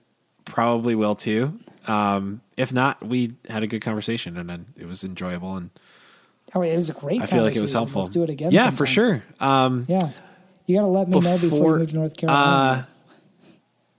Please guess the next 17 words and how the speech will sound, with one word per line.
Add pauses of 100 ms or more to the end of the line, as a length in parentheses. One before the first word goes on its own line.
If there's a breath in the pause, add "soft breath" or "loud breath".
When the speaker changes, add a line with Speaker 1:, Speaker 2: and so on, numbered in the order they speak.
(180)
Speaker 1:
oh,
I, (160)
I
will.
Well,
I'll
tell
you
right
now,
we're
planning
on
moving (160)
February
eighteenth. (600)
So